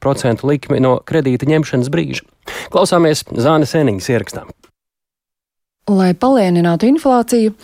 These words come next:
Speaker 2: Eiropas centrālā banka kopš pagājušā gada vidus ceļ procentu likmes. Tādējādi arī kredītprocentu likmes ir sasniegušas nebijušas augstumus. Diemžēl tas skar arī tos kredītņēmējus, kuri aizņēmušies naudu agrāk. Skaidro Latvijas Bankas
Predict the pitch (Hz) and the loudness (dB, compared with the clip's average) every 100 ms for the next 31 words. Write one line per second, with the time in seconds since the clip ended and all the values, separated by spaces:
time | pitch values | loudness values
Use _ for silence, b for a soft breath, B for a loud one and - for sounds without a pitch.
0 | B B 254 302 311 202 - 202 220 226 | B B 0 2 2 0 -2 0 2 2
1 | 180 170 165 202 294 269 - 214 202 - | 2 2 2 2 2 0 0 -2 -2 -4
2 | - 220 175 165 170 170 185 170 262 226 | -2 0 0 0 -2 0 0 2 2 2
3 | 208 - 277 - 175 165 170 156 160 160 | 0 0 0 0 -2 0 0 2 2 0
4 | 160 170 160 - - B B 277 294 254 | 0 -2 -2 -6 -16 B B 0 4 4
5 | 220 214 208 - 214 269 269 214 190 160 | 4 2 2 0 2 2 2 0 0 0
6 | 151 170 160 175 160 165 170 196 175 170 | 0 -2 0 0 0 2 0 0 0 -2
7 | - 180 185 170 160 165 - 190 185 165 | 0 0 2 0 0 -2 -2 0 2 2
8 | 160 165 - 196 160 - 170 160 - B | 0 0 0 0 0 -2 0 0 -4 B
9 | B B 196 185 208 254 220 - - 196 | B B 0 2 2 2 0 -2 -2 -2
10 | - 175 165 - 254 294 262 269 233 214 | 0 0 0 2 0 2 0 2 2 2
11 | 214 214 208 190 190 - 294 214 175 190 | 2 4 4 2 0 0 2 4 2 2
12 | 202 233 262 254 185 170 175 - 190 180 | 2 2 2 0 0 0 -2 -2 0 0
13 | 165 151 147 - _ B B B - 180 | 2 0 -2 -8 _ B B B -2 0
14 | 175 170 170 170 165 160 165 170 | 2 2 2 0 0 0 0 -2